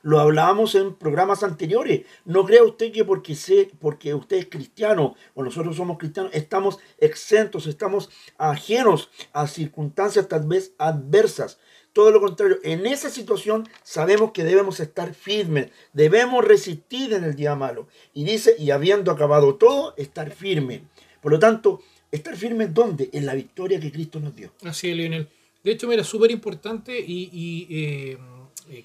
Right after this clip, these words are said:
Speaker 2: claro lo que dice, obviamente, la palabra, que, eh, estar firmes, ¿ya? Y lo, lo más importante es que debemos reconocer nuestra posición en Cristo.
Speaker 1: Así es.
Speaker 2: ¿Pero para qué? Para conocer mi identidad en Él.
Speaker 1: Amén.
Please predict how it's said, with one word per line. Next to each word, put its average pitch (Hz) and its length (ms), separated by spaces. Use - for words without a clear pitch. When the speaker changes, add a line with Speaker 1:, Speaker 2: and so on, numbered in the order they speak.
Speaker 2:
claro 202 360
lo 165 160
que 160 100
dice, 180 380
obviamente, 175 400
la 165 100
palabra, 160 440
que, 262 340
eh, 185 420
estar 208 460
firmes, 214 920
¿ya? 196 260
Y 269 420
lo, 190 320
lo 190 120
más 220 160
importante 233 520
es - 40
que 226 140
debemos 240 360
reconocer 214 640
nuestra 226 280
posición 233 400
en 220 100
Cristo. 226 500
Speaker 1:
Así 165 260
es. - 60
Speaker 2:
¿Pero 302 480
para 190 240
qué? 240 280
Para 165 220
conocer 175 440
mi 240 220
identidad 262 600
en 175 120
Él. 113 140
Speaker 1:
Amén. 135 280